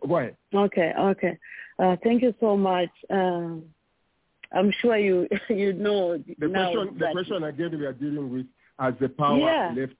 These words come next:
Speaker 1: Mister Lungu? Yeah.
Speaker 2: Yeah, the power has left Mister Lungu, and he has put it somewhere in Esau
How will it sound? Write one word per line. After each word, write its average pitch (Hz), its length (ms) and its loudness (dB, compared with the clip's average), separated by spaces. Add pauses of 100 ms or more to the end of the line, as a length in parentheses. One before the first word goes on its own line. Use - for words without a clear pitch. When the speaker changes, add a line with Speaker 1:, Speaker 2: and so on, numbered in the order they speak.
Speaker 1:
Mister 117 240 -8
Lungu? 110 320 -2 (300)
Yeah. 107 160 0 (240)
Speaker 2:
Yeah, 311 320 2
the 220 200 2
power 311 280 0
has 196 180 -4
left 214 300 -4
Mister 170 340 -6
Lungu, 180 420 0
and 196 220 4
he 202 100 4
has 185 180 2 (120)
put 262 200 0
it 220 140 -2 (120)
somewhere 196 520 -2 (340)
in 175 180 0
Esau 240 420 2